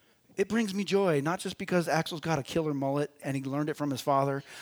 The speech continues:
but because I know Peter and Debbie are living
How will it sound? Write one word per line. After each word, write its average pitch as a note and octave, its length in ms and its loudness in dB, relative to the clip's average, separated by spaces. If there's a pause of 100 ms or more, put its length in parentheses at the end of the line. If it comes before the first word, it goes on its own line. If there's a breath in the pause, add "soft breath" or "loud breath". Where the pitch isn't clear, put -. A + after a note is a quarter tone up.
(120)
but F#3 180 8
because F#3 420 6
I E3 120 6
know E3 160 2
Peter D#3 400 0
and C#3 220 -4
Debbie C#3 300 0
are B2+ 100 -4
living B2+ 440 -4